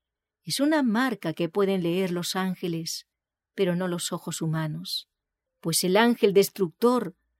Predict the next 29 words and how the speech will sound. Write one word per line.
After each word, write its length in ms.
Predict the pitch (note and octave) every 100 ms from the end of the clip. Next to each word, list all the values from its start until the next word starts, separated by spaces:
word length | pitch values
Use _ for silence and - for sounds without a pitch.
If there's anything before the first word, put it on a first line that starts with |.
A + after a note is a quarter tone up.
| _ _ _ -
debe 500 | F3 D#4 F4 D#4 C4
ver 220 | C4 B3
esa 320 | A#3+ - G3
marca 540 | E3+ G#3+ A#3 G3+ F3+
de 140 | E3 F3
redención. 880 | G3+ E3+ F3 E3+ - D#3+ D#3 E3+ - _ _ _ _ _ _
La 120 | E3+
mente 340 | F#3+ D4+ E4 C#4
inteligente 1040 | B3 B3+ A3 G#3 C4+ D4 D4 A#3+ F3+ D#3+ _ _ _ _ -
ha 120 | E3+
visto 400 | B3 D#4+ - D4
la 120 | C4+
señal 420 | - A#3+ A3+ C#4+
de 100 | B3+
la 160 | A#3 G#3
cruz 300 | - C4+ A#3
del 160 | A#3+ G3+
Calvario 760 | G3+ F#3 G#3+ B3+ A#3+ G#3 E3 _ _ _ _
en 180 | A#3 G#3+
los 300 | G3+ F#3+ -
hijos 480 | - C4 A3 G3 -
y 60 | G3
las 240 | F#3 -
hijas 360 | A#3 F3+ F#3 -
que 100 | F#3+
el 80 | E3
Señor 440 | F#3 E3+ G3+ G3
ha 160 | D#3+ E3
adoptado. 680 | E3+ E3 F3+ E3+ D#3+ D3+